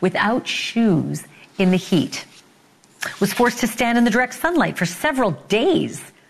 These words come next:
which resulted in repeated and serious sunburns with blistered and sloughing skin.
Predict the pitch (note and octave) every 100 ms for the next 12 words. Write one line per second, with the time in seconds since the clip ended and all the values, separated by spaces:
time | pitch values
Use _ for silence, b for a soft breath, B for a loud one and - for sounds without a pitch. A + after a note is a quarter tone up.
0 | _ G3+ A3 G3 A#3 A3+ F#3+ E3+ E3+ -
1 | D4+ D4+ A3 - A3+ G#3+ F3 - - A#3+
2 | A#3+ B3 A#3+ F3 E3 - - G#3+ E4 -
3 | E4+ E4+ - E3+ - - - A3+ A#3 A3+
4 | A3 - - - F3 C3+ G#2+